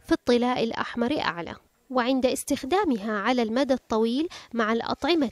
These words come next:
وتفاعل تلك المعادن مع المشروبات الساخنة والحمضية، يمكن لتلك الصبغات أن تدخل إلى الجسم مسبب تراكم تلك المعادن، الأمر الذي يسبب تلفا في الجهاز العصبي والدماغ،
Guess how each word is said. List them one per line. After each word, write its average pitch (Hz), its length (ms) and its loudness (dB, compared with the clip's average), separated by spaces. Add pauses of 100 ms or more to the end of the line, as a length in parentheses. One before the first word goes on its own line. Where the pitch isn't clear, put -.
وتفاعل 214 800 0
تلك 302 340 -2
المعادن 240 720 0
مع 285 180 0
المشروبات 233 760 0
الساخنة 247 680 -2
والحمضية، 247 680 0 (240)
يمكن 233 440 4
لتلك 226 440 2
الصبغات 208 680 0
أن 226 180 -4
تدخل 254 420 0
إلى 233 280 0
الجسم 262 360 2 (280)
مسبب 277 540 2
تراكم 262 540 0
تلك 226 320 -2
المعادن، 294 540 -2 (240)
الأمر 330 400 2
الذي 240 380 0
يسبب 233 500 -2
تلفا 226 480 -2
في 240 140 -4
الجهاز 208 520 -2
العصبي 233 640 -2
والدماغ، 254 500 2